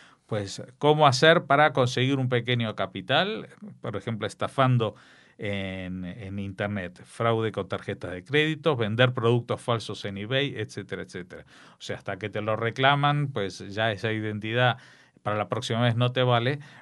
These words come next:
pero ya te has hecho con cien, doscientos euros o lo que sea, y con eso ya vas comprando el, eh, los materiales que necesitas para tus atentados terroristas. Todo vale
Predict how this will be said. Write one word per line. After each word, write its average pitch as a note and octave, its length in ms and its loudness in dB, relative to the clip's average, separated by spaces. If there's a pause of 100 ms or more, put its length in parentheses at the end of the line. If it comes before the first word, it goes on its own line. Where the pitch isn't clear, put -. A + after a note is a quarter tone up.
(120)
pero G#2 220 -2
ya B2 320 4
te A#2+ 80 2
has F#2 160 -2
hecho G2+ 360 -2
con E2+ 160 -14
cien, B2+ 360 2
doscientos G2 500 -6
euros A#2+ 380 0
o G2 100 -12
lo G2 140 -8
que F2 100 -10
sea, B2 300 -2 (280)
y F#2 100 -8
con G#2 160 -4
eso G#2+ 240 -4
ya G#2 220 -2
vas A2 220 -2
comprando A2+ 760 0
el, G2+ 800 -8 (420)
eh, G#2 180 -4
los G#2 340 -2
materiales A2+ 760 2
que A2+ 140 -2
necesitas A2 920 -2
para A#2 260 6
tus A#2 600 -2
atentados G#2+ 640 -2
terroristas. B2 680 -4 (600)
Todo E3 360 10
vale D3 460 6